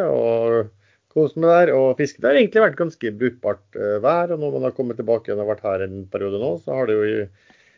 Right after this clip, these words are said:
på Nesodden, så har det jo vært, eh, flott vær på, eh, Østlandet også, så ikke så, ikke så værsyk som, eh, unge Larsen.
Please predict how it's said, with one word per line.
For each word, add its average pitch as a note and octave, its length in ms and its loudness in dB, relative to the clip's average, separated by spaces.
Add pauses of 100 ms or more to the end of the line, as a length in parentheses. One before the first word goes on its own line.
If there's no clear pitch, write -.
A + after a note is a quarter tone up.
(260)
på A2 240 -2 (240)
Nesodden, G#2+ 460 -6
så B2+ 160 -8
har A2+ 100 0
det F#2 80 -4
jo G2 80 -2
vært, G2 240 -8
eh, G2+ 160 -4
flott G2+ 240 -6
vær F#2+ 160 -8
på, F#2+ 80 -10 (320)
eh, F#2+ 560 -18 (160)
Østlandet F#2+ 400 -6
også, D3+ 160 -2 (160)
så D#2 400 -2 (400)
ikke - 160 -10
så, G#2+ 460 2
ikke G2+ 180 -6
så G#2 320 -2
værsyk A2 320 -2
som, A2 320 -4
eh, G#2+ 320 -4 (480)
unge B2+ 240 2
Larsen. A2 320 2